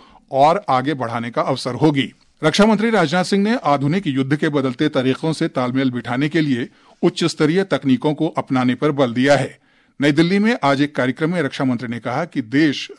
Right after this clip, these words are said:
रक्षा क्षेत्र में आत्मनिर्भर बनने की दिशा में तेजी से आगे बढ़ रहा है। श्री सिंह ने कहा कि देश अब उन हथियारों का निर्यात कर रहा है, जिनका कभी आयात करता था। उन्होंने इसका श्रेय सार्वजनिक और निजी क्षेत्र, शिक्षा जगत और नवप्रवर्तकों के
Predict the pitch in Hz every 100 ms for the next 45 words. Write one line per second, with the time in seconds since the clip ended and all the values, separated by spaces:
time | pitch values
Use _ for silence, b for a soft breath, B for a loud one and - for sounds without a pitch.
0 | 147 135 - 185 - 151 160 143 123 185
1 | B B _ 143 160 - 139 127 131 165
2 | 127 120 123 139 131 175 156 98 - _
3 | 160 165 185 143 139 127 120 117 120 131
4 | 143 139 113 b b b b - 170 180
5 | 185 202 175 190 208 147 196 - - 143
6 | 143 165 151 131 135 143 139 120 110 120
7 | 143 151 147 139 147 196 b b - 151
8 | 160 175 - 131 135 147 131 135 147 -
9 | 120 113 147 143 101 - b b b -
10 | 175 185 - 135 - 170 123 - - -
11 | 156 147 165 208 196 143 135 139 143 -
12 | 165 190 208 - 139 - 147 143 127 139
13 | - - 135 131 127 139 156 135 127 120
14 | 135 - -